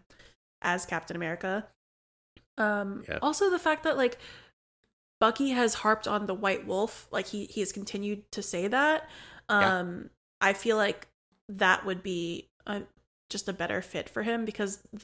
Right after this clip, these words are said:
Speaker 1: obviously the Winter Soldier doesn't have good connotations to it. So having a different name, but still being,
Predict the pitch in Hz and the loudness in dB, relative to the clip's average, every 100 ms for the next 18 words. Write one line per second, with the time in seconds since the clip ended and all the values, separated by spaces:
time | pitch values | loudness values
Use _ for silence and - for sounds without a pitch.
0 | - 180 175 185 175 175 190 175 175 175 | -2 -2 -2 -4 -4 -4 -6 -6 -4 -2
1 | 170 180 - - _ _ _ _ - 170 | -2 -4 -10 -20 _ _ _ _ -2 -2
2 | - - 151 - 170 - 165 165 170 - | -2 -8 -8 -6 -8 -4 -6 -4 -6 -6
3 | 233 - 294 311 - - 185 180 175 170 | -6 -4 -2 0 -2 -2 -2 0 -2 -2
4 | 165 175 175 185 165 175 180 - - 165 | -4 -6 -6 -6 -6 -6 -8 -8 -6 -6
5 | 165 165 170 170 | -4 -6 -6 -8